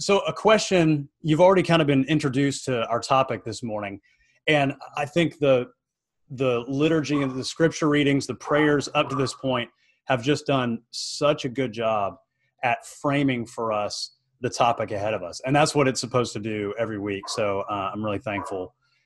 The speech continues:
that, um, that God has, has sort of ordered this service already like he has. Uh, a question to frame our time together today. How would you define good friendship? Maybe you would say it's,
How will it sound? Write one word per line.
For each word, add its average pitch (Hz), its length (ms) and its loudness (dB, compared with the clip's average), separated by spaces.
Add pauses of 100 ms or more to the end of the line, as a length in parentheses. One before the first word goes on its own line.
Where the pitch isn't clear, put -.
(140)
that, 98 460 -2
um, 92 400 -4
that 113 160 -4
God 104 200 0
has, 92 260 -6
has 107 180 -2
sort 104 160 -4
of 92 160 -8
ordered 107 260 -2
this 98 220 -2
service 95 320 -2
already 101 460 2 (560)
like 107 160 4
he 95 80 -2
has. 87 380 -2 (1400)
Uh, 143 180 6 (220)
a 151 60 6
question 151 760 8 (120)
to 123 160 2
frame 123 580 4
our 101 440 6 (120)
time 110 280 2
together 101 280 2
today. 92 380 0
How 160 200 4
would 196 160 6
you 143 140 6
define 113 840 2 (460)
good 110 240 2
friendship? 98 460 -4 (1300)
Maybe 147 220 8
you 147 100 10
would 139 100 4
say 131 460 6
it's, 131 580 0